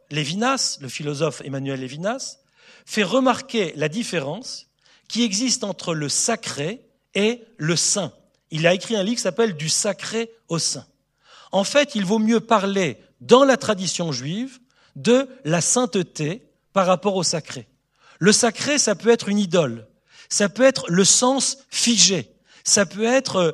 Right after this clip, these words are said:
la foi dans laquelle on s'engage et que l'on ne questionne pas. C'est la dimension monolithique de l'être et de la pensée. Ça, c'est le sacré. Alors que la sainteté,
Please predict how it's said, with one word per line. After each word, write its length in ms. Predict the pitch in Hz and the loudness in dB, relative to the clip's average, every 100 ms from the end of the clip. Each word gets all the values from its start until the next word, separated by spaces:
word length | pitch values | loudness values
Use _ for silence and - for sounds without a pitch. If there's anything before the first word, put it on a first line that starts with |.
| - | -4
la 180 | 151 180 | 0 0
foi 580 | 165 - 208 220 254 285 - - | 0 -6 -2 0 0 -4 -14 -10
dans 180 | 151 202 | -2 2
laquelle 540 | 202 202 233 220 170 - | 2 2 0 0 -2 -6
on 100 | 185 | -6
s'engage 720 | - 185 175 196 226 262 - - _ | -4 -6 -4 -2 0 -2 -6 -16 _
et 140 | 202 214 | 0 0
que 100 | 220 | 0
l'on 160 | 208 | 0
ne 120 | 202 | 0
questionne 640 | 196 - 262 - - 226 190 | -4 -2 0 0 0 -2 -2
pas. 280 | - 175 - _ - | -6 -6 -8 _ -10
C'est 200 | - 226 | -2 2
la 120 | 202 | 2
dimension 640 | 180 233 214 - - 269 254 - - | 2 -2 -2 -4 -2 -2 -2 -12 -6
monolithique 1300 | 160 185 202 254 233 262 240 233 - - 285 - - _ - | -2 0 4 4 4 2 2 -4 -6 -6 -6 -8 -16 _ -10
de 180 | 143 196 | 0 0
l'être 540 | 190 214 262 - - _ - | 2 0 0 -2 -12 _ -2
et 160 | 269 240 | 0 2
de 100 | 214 | 2
la 140 | 185 | 0
pensée. 480 | 165 156 - 127 - - | 0 -6 -8 -10 -16 -8
Ça, 180 | - 254 | 0 0
c'est 140 | 233 | 0
le 120 | 190 | -2
sacré. 440 | 156 156 - 127 107 _ _ _ - - | -4 -6 -8 -16 -16 _ _ _ -18 -2
Alors 360 | 196 240 254 - | 4 6 6 4
que 100 | 220 | 0
la 180 | 175 | 0
sainteté, 920 | 139 - - 285 277 202 - 135 147 | 2 4 6 4 4 -2 -2 -8 -8